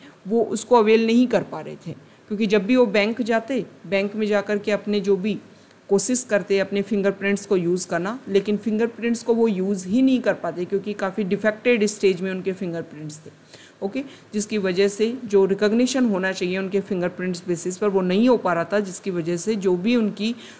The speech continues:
अ, worker के basis पर जो भी उनका वे-, daily basis आ रहे थे उनको वो access नहीं कर पा रहे थे।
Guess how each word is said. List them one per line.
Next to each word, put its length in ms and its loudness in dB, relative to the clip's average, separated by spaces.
अ, 60 -10
worker 420 2
के 140 -2
basis 340 0
पर 100 -4
जो 180 0
भी 120 0
उनका 140 0
वे-, 200 0
daily 260 4
basis 400 0
आ 80 -2
रहे 200 -8
थे 40 0
उनको 260 2
वो 100 4
access 520 0
नहीं 260 4
कर 240 -6
पा 80 -8
रहे 140 -12
थे। 100 0